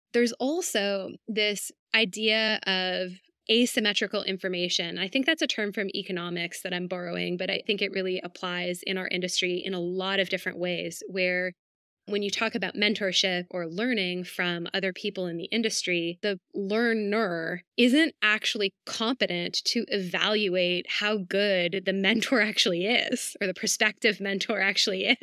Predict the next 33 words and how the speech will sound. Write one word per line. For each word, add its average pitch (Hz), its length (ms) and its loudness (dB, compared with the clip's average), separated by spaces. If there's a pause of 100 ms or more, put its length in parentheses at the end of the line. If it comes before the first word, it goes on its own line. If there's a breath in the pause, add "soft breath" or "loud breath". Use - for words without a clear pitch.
(100)
is. - 220 -8 (560)
I 247 80 4
felt 269 200 4
this 294 180 2
way. 202 340 2
This 349 160 4
happens 196 300 2
in 170 80 -2
a 170 60 -6
lot 175 200 0
of 170 80 0
areas 175 260 0
of 170 60 -10
life, 180 240 -2
but 208 80 0
I 214 60 2
felt 277 200 0
this 262 180 0
way. 196 240 2
I 180 360 -2
had 180 140 -4
a 170 40 -6
baby 233 380 2 (160)
just 196 180 -2
this 185 240 -2
past 175 300 -4
year, 180 300 -2 (460)
and 185 440 2 (360)
I 226 100 4
realized 220 920 2 (160)
to - 160 -2
my 190 380 2 (120)
great, 185 380 0